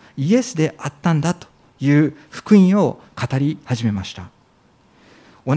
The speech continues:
じ教師であっても、改心前と改心後では、教える内容が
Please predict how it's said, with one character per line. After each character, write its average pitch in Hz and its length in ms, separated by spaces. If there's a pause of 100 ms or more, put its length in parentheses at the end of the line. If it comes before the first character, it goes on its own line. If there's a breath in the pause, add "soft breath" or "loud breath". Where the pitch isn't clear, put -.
じ 160 120
教 247 200
師 147 120
で 147 80
あ 160 40
っ - 20
て 151 180
も、 139 400 (320 soft breath)
改 165 240
心 160 280
前 180 180
と 113 260 (240 soft breath)
改 156 240
心 156 320
後 165 300
で 139 180
は、 110 240 (560 soft breath)
教 120 80 (160)
え 147 80
る 117 100
内 120 200
容 123 120
が 139 300